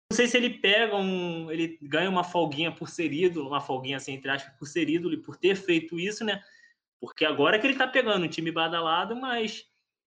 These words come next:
enfrentando outros problemas também, né? O caso do Havertz, que você citou, né, que pegou o covid, o Lampard falou que ele pegou o, pegou a, o corona e sentiu, perdeu um pouco do condicionamento, ele não voltou bem,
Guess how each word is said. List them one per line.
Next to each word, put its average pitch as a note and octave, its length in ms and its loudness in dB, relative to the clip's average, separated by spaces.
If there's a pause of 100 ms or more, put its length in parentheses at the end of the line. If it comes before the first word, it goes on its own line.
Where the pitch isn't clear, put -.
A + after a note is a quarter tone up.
(140)
enfrentando F3+ 440 2
outros F#3 200 0
problemas G#3 400 2
também, A3+ 260 2
né? D#3 240 -2 (640)
O B2+ 200 -4
caso B2+ 320 -2
do D3+ 120 0
Havertz, C#3+ 540 4
que - 80 -18
você B2 180 -10
citou, - 320 -4
né, D3 80 -2
que C#3+ 80 -10
pegou D#3 320 4
o F#3+ 100 2
covid, E3 440 -2
o D3 40 2
Lampard D3+ 380 -4
falou D#3 280 -4
que D#3 80 -8
ele C#3+ 80 -6
pegou C#3+ 880 0
o, F#2 120 -14
pegou C#3 600 0
a, B2+ 140 -6 (200)
o - 80 -16
corona E3 540 2
e D3 480 0 (320)
sentiu, F#3+ 840 2
perdeu E3 460 4
um E3+ 140 0
pouco D#3 280 -4
do D3+ 140 -4
condicionamento, D3 1200 -4
ele C3+ 140 -10
não C#3+ 160 -6
voltou D#3 380 -2
bem, D#3+ 400 -2